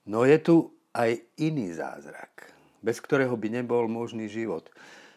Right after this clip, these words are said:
a človek by nemohol konať svoje dielo na zemi. Práve na ten zázrak roľník čaká. Aký zázrak?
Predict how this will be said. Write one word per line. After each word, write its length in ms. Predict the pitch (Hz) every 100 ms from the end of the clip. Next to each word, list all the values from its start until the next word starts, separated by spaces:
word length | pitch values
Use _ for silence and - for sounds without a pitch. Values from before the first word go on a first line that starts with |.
| _
a 80 | 98
človek 400 | - 131 156 113
by 80 | 107
nemohol 400 | 107 131 123 98
konať 320 | 131 120 107
svoje 240 | - 113 101
dielo 320 | 113 113 113
na 160 | 113
zemi. 400 | 101 80 - - - _ _ _ _ _ _ _ - - _
Práve 320 | 110 110 110
na 160 | 117 143
ten 160 | 139
zázrak 480 | 95 92 98 87 82
roľník 480 | 90 87 85 78 -
čaká. 560 | - - - - - - _ _ _ _ _ _ -
Aký 240 | - 120
zázrak? 640 | 92 - 80 110 139 -